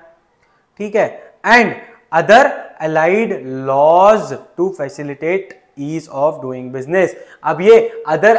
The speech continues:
allied laws जो बोल रहा है ये इन्हीं laws की बात कर रहा है जिनको ये administer कर रहा है। partnership है, limited liability है, competition है, society registration है, ये सारे acts को, ये सारे laws को भी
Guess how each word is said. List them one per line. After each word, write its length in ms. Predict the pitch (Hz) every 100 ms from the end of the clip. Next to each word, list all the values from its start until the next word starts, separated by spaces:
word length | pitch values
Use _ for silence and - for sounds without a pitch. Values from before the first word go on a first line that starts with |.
| 220
allied 540 | 165 165 196 226 202
laws 240 | 180 202 214
जो 200 | 214 185
बोल 280 | 175 196
रहा 140 | 226 254
है 260 | 160 - - - -
ये 440 | 165 254 - - -
इन्हीं 320 | 196 202 233
laws 240 | 220 208
की 120 | 208 214
बात 280 | 175 170 -
कर 100 | 147
रहा 180 | 143
है 240 | 127 - _ _ _ _ _ _ _
जिनको 280 | 135 165 170
ये 100 | 196
administer 540 | 208 170 185 190 208 202
कर 180 | 190
रहा 160 | 175 180
है। 80 | 165
partnership 540 | 156 151 160 160 170 147
है, 300 | 160 160 160
limited 340 | 156 156 160
liability 460 | 151 143 151 147 151
है, 200 | 156 156
competition 540 | 151 139 151 151 151
है, 260 | 147 147 147
society 400 | 151 147 147 151
registration 480 | 151 151 151 139
है, 140 | 131 113 _ _ _
ये 200 | 170 247
सारे 440 | 240 196 208 165 165
acts 160 | 165
को, 140 | - 190
ये 160 | 202
सारे 260 | 196 180 180
laws 220 | 156 147
को 160 | - 160
भी 340 | 196 254 -